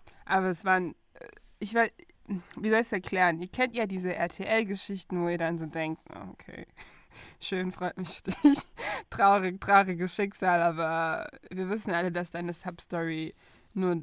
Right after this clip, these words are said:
jetzt groß gemacht wird, weil die Leute Sympathie für dich sammeln sollen. Weil die meisten Menschen, die bei D S D S zum Beispiel sind und dann diese s-, Sad Story haben und singen,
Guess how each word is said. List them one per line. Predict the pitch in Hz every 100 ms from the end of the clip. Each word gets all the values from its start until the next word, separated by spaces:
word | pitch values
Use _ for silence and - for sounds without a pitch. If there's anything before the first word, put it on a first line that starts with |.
| -
jetzt | 170 156 - -
groß | - 175 170 -
gemacht | 165 165 -
wird, | 165 160 156
weil | 160 - - - 170
die | 175
Leute | 175 170
Sympathie | 170 170 170 160 165
für | 160 147
dich | 160 -
sammeln | 151 160 180
sollen. | 165 -
Weil | 185
die | 220
meisten | 247 262 -
Menschen, | 220 214 190
die | 180
bei | 180
D | 170 175
S | 175
D | 190
S | 214 -
zum | 202
Beispiel | 190 190 -
sind | 175 175 175 - - - -
und | 190
dann | 180
diese | 180 180 170
s-, | 180 - 160 - -
Sad | 247 208 196
Story | - 208 202 214
haben | 214 196 185
und | 180
singen, | 170 202 226 240